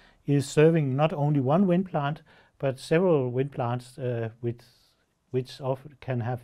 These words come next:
uh, different owners also. So to summarize this lecture, what we have learned, uh, is we have been, uh, familiar with the four types of, uh, wind turbines that we have seen from an electrical point of view.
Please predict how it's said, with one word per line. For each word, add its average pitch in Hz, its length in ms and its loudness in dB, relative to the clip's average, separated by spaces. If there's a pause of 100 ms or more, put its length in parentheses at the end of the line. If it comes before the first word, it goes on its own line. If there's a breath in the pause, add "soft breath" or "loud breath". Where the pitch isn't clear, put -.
uh, 123 200 -4
different 120 340 -6
owners 123 500 -2
also. 107 340 -12 (1080)
So 160 200 0
to 165 120 -2
summarize 180 600 4
this 160 200 -6
lecture, 202 440 2 (580 soft breath)
what 165 160 4
we 180 80 2
have 160 200 2
learned, 180 400 0 (720)
uh, 147 400 0
is 160 440 0
we 151 120 0
have 151 240 0 (160)
been, 143 280 -2
uh, 135 320 -2
familiar 156 420 2
with 127 260 -2
the 120 100 -6
four 156 220 2
types 175 480 0
of, 127 140 -4 (140)
uh, 123 560 -4
wind 151 280 -4 (400)
turbines 156 460 0
that 123 140 -6
we 120 120 -4
have 160 280 -2
seen 151 280 -6
from 131 200 -6
an 120 120 -2
electrical 139 600 -4 (600 soft breath)
point 185 260 0
of 202 80 -4
view. 185 320 2